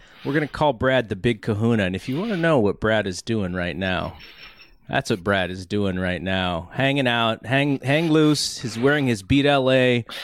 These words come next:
mask, which is great. I was wearing mine today. So,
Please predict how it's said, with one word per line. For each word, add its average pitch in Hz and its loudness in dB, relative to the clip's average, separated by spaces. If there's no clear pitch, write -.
mask, 123 0
which - -8
is 92 -4
great. 123 0
I 98 -2
was 107 0
wearing 98 2
mine 117 2
today. 110 0
So, 90 0